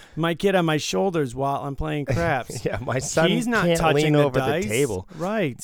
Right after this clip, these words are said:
Speaker 2: I
Speaker 1: He's
Speaker 2: can't
Speaker 1: just
Speaker 2: have
Speaker 1: holding
Speaker 2: my
Speaker 1: the camera.
Speaker 2: seven-year-old shoot for me. This is
Speaker 1: Right.
Speaker 2: stupid.
Speaker 1: Right. It's not
Speaker 2: Wow.
Speaker 1: his money. It's my money.
Speaker 2: Yeah.
Speaker 1: It'll come out of my
Speaker 2: <laughs>
Speaker 1: pocket. He's my
Speaker 2: Yeah.
Speaker 1: lucky charm. Why
Speaker 2: Yeah.
Speaker 1: can't I do that?
Speaker 2: What are we in Russia?
Speaker 1: Right. <laughs>
Speaker 2: Communists. How dare you? Discri-, that's age discrimination.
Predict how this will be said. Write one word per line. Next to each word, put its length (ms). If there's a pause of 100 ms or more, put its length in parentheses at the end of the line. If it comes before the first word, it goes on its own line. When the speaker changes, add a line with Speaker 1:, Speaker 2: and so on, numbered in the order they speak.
(140)
Speaker 2:
I 120
Speaker 1:
He's 100
Speaker 2:
can't 100
Speaker 1:
just 40
Speaker 2:
have 100
Speaker 1:
holding 180
Speaker 2:
my 120
Speaker 1:
the 40
camera. 0
Speaker 2:
seven-year-old 680
shoot 300
for 140
me. 260
This 220
is 0 (180)
Speaker 1:
Right. 80
Speaker 2:
stupid. 520 (120)
Speaker 1:
Right. 240
It's 120
not 160
Speaker 2:
Wow. 80
Speaker 1:
his 220
money. 220
It's 140
my 200
money. 280
Speaker 2:
Yeah. 60
Speaker 1:
It'll 180
come 240
out 100
of 60
my 220
Speaker 2:
<laughs> 20
Speaker 1:
pocket. 540 (200)
He's 180
my 140
Speaker 2:
Yeah. 60
Speaker 1:
lucky 320
charm. 560 (160)
Why 140
Speaker 2:
Yeah. 80
Speaker 1:
can't 180
I 60
do 180
that? 280
Speaker 2:
What 140
are 40
we 120
in 160
Russia? 480 (240)
Speaker 1:
Right. 640
<laughs> 40
Speaker 2:
Communists. 680
How 200
dare 340
you? 320
Discri-, 420
that's 300
age 320
discrimination. 920